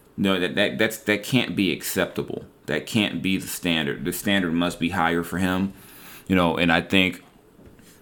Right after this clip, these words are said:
for this team to ever become good, the standard of play for everyone must be raised, but it starts with your best player. This is a players' league, and,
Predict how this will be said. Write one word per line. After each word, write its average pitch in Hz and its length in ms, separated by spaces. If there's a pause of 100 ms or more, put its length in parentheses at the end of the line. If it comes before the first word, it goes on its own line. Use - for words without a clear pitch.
for 104 160
this 98 180
team 107 300
to - 200 (200)
ever 107 280
become 85 440
good, 78 440 (220)
the 82 80
standard 101 680
of - 180
play 95 320
for 87 300
everyone 85 500
must 85 300
be 82 120
raised, 85 300
but 92 80
it 95 80
starts 123 240
with - 120
your 95 100
best 85 240
player. 80 260
This 101 140
is 95 80
a 85 60
players' 90 460
league, 87 460
and, 76 380